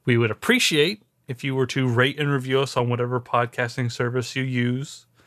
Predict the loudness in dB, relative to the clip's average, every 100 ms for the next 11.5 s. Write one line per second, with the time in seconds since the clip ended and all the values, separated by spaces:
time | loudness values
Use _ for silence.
0 | _ _ 0 2 2 2 -2 -6 -12 _
1 | -8 -4 0 2 2 2 0 -2 -8 -12
2 | _ -8 -6 -2 0 2 2 2 -2 -4
3 | -4 -4 0 2 4 2 0 0 0 0
4 | 2 0 0 0 -2 -2 -8 _ -8 0
5 | 2 2 -2 -10 -20 -20 _ 0 0 0
6 | -2 4 4 4 2 4 4 4 0 2
7 | 2 2 0 -2 -2 0 0 2 4 2
8 | -2 -10 -20 _ -4 2 4 4 4 4
9 | 4 4 2 2 2 0 -2 -2 2 2
10 | 2 0 0 2 2 2 2 2 2 0
11 | 2 0 0 -2 -6